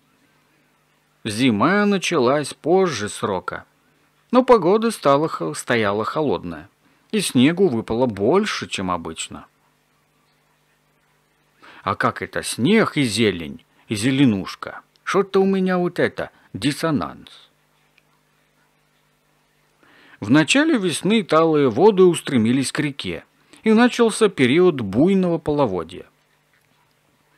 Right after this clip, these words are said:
Неистовый поток, хлынувший в узкое ущелье, обрушился на скалистые выступы с такой силой,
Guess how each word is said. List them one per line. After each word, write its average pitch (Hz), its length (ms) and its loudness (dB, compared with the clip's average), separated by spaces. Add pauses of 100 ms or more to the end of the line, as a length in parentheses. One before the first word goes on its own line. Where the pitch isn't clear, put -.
(360)
Неистовый 196 720 4
поток, 156 520 0
хлынувший 120 580 2
в 107 100 -4
узкое 110 320 -6
ущелье, 107 540 -2
обрушился 180 680 0
на 156 140 0
скалистые 160 720 -6
выступы 123 540 -6
с - 100 -8
такой 175 520 -4
силой, 180 480 -8